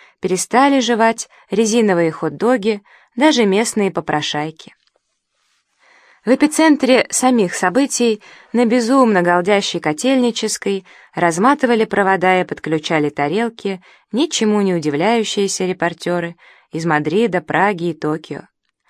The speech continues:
Н Би Си вместе с дядюшкой Рейтером здесь дневали и ночевали.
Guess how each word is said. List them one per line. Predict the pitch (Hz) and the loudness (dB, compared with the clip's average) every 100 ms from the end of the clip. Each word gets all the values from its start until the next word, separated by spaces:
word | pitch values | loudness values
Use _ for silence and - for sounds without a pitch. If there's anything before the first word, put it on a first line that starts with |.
| _ _ _ - | _ _ _ 0
Н | 285 | 2
Би | 254 | 4
Си | 254 - 262 | 2 0 2
вместе | 214 190 180 180 | 2 -2 -4 -8
с | |
дядюшкой | 156 185 170 160 - 160 | -2 0 0 -4 -6 -4
Рейтером | 160 220 233 196 190 180 - - _ | 0 -2 -2 -4 -4 -6 -12 -20 _
здесь | 185 233 240 | 0 2 2
дневали | 175 165 165 180 | 0 0 0 0
и | 170 | -2
ночевали. | 156 151 - 139 139 156 | -4 -8 -8 -8 -8 -12